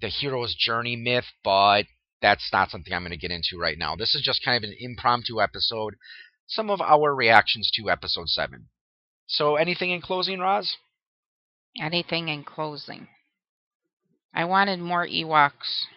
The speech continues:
Speaker 1: <laughs> I don't know. Would you rather see Ewoks or Gungans?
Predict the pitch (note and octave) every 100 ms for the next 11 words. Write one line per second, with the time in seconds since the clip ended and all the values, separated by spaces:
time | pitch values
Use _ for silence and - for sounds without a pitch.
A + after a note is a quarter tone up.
0 | - - - A#3+ - G#3 - - - -
1 | - - B3 G#3+ - - - - D3+ E3+
2 | F3+ E3+ C#3+ B2 C3+ D3+ G3+ A3 - F3+
3 | D#3 G3 F#3+ F3 - D#3 B2 B2 A2 F#2
4 | D#2